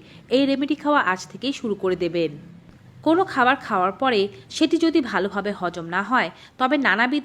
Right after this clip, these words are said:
রোগ শরীরে বাসা বাঁধতে থাকে। পেপটিক আলসার থেকে শুরু করে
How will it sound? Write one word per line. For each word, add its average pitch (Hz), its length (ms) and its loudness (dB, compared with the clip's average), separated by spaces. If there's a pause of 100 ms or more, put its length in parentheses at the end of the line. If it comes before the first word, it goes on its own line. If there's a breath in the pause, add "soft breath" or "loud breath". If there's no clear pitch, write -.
রোগ 220 180 2
শরীরে 214 360 -4
বাসা 180 200 -6
বাঁধতে 175 360 -4
থাকে। 185 240 -4 (600 loud breath)
পেপটিক 294 380 2 (140)
আলসার 190 320 -4
থেকে 233 240 -6
শুরু 202 260 -4
করে 226 180 0